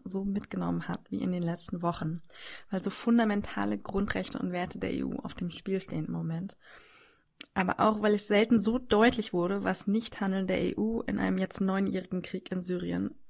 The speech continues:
für ganz direkte Konsequenzen für uns in Europa und Deutschland haben. Auch wenn es ernüchternd ist, wie wenige Optionen Europa im Moment noch zur Verfügung stehen, mir hat es sehr geholfen, im Gespräch mit Tobias noch einmal nachzuvollziehen, wie wir überhaupt in diese Situation gekommen sind.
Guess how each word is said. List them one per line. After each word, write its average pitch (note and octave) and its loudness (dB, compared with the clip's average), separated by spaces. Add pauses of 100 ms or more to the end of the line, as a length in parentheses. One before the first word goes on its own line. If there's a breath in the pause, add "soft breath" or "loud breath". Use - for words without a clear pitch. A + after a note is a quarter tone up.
für - -6
ganz G3 -2
direkte G3+ -2
Konsequenzen F#3+ -4
für - -6
uns F#3 -4
in G3 -2
Europa E3+ 0
und - -2
Deutschland D#3+ -4
haben. - -6 (280)
Auch A3+ 2
wenn B3 6
es A#3 0
ernüchternd G3+ 0
ist, - -6
wie F#3+ 0
wenige G#3+ 6
Optionen F3+ -4
Europa F#3 -2
im F3+ -2
Moment F3 -2
noch F#3+ -4
zur - -12
Verfügung F#3+ -4
stehen, A#3+ -4 (240)
mir G3+ 0
hat G3+ -2
es G3 -4
sehr F#3 -2
geholfen, F3+ -4
im F3+ -6
Gespräch G3 -8
mit - -10
Tobias F#3+ -6
noch F3 -10
einmal G3+ 0
nachzuvollziehen, F#3 -6 (100)
wie F3+ -6
wir F#3 -4
überhaupt F3+ -8
in F3 -8
diese F3 -10
Situation E3+ -8
gekommen - -10
sind. - -10